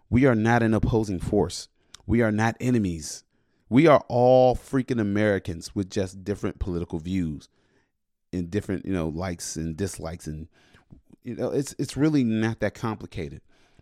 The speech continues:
But because the media, I tell people, I am not a conspiracy theorist at all.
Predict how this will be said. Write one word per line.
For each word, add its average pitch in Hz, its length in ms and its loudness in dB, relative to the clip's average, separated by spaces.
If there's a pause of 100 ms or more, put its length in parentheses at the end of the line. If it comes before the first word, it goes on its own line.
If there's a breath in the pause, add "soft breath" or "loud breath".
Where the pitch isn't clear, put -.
But 110 140 0
because 131 400 0
the 139 80 -2
media, 98 500 0
I 151 180 0
tell 165 220 -2
people, 151 300 -6
I 175 140 -6
am 180 100 -2
not 160 140 -2
a 151 40 -6
conspiracy 113 680 -2 (320)
theorist 101 300 0
at 90 100 2
all. 73 260 0